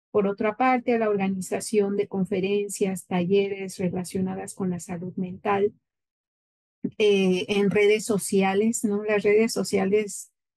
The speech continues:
han cobrado relevancia y más a partir de la pandemia, y, eh, de esta forma, pues muchos estudiantes se están viendo beneficiados de esta orientación psicológica breve.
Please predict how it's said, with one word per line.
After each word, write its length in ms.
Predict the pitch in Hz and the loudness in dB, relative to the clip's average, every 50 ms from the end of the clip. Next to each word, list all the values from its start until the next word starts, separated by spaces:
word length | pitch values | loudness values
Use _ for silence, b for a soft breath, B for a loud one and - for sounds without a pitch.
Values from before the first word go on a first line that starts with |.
| _ _ | _ _
han 240 | 208 196 202 202 196 | -2 0 2 0 2
cobrado 480 | - 220 208 202 190 196 190 196 202 | 2 2 2 4 2 2 0 0 0
relevancia 680 | 202 214 196 190 185 180 180 185 190 196 202 - - 208 | 0 0 2 2 2 2 0 0 -2 -2 -2 0 0 0
y 60 | 196 196 | 0 0
más 220 | 190 190 185 - | 0 -2 -2 -4
a 60 | - - | -6 -4
partir 360 | - 190 175 - 196 185 180 | -4 -4 -4 -2 -4 -2 -2
de 140 | 202 196 190 | -2 -2 -2
la 140 | 190 190 | -4 -4
pandemia, 680 | - - 202 202 208 214 220 220 214 220 233 285 370 - _ _ _ _ _ - | -4 -2 0 0 0 0 0 0 0 2 2 2 2 -2 _ _ _ _ _ -2
y, 380 | 208 208 208 220 226 233 - - | -2 0 2 2 2 4 4 4
eh, 200 | 208 202 202 196 | 4 4 4 4
de 80 | 190 208 | 4 4
esta 260 | 214 - - 226 226 | 2 2 0 -4 -2
forma, 460 | - - 214 202 208 208 214 214 226 | 0 0 0 2 0 0 -4 -6 -6
pues 140 | - 202 202 | -2 -2 0
muchos 420 | 202 214 233 - - 254 247 - - | 2 2 2 2 2 0 0 0 0
estudiantes 540 | 233 - - 208 202 202 202 196 233 240 | -2 0 0 0 0 0 0 0 -2 0
se 100 | - - | 0 -2
están 280 | 196 - - 202 202 196 | -6 -6 -4 -2 0 0
viendo 320 | 196 196 196 196 202 208 | 2 2 0 0 0 0
beneficiados 1000 | 202 202 196 185 185 - - 180 180 - - 196 190 180 196 202 202 - - _ _ _ _ _ _ - | 0 0 0 -2 -4 -2 -4 -6 -4 -2 -2 -2 0 0 0 0 -2 -4 -8 _ _ _ _ _ _ -2
de 160 | - 190 196 | 2 2 2
esta 260 | 202 - - - 214 | 2 2 0 2 2
orientación 960 | 208 202 202 196 190 185 - 190 185 175 - - 208 196 190 190 190 190 190 | 4 4 4 4 4 2 2 2 0 -2 0 0 0 2 2 2 0 -2 -4
psicológica 840 | - - 214 202 - 196 185 180 180 185 - - 202 - - 190 180 | -4 -4 -4 -4 -2 -2 -2 -2 -2 -4 -6 -8 -10 -6 -4 -4 -2
breve. 560 | 175 190 214 226 226 240 226 233 262 392 - | 0 0 2 2 2 2 0 0 0 -2 -2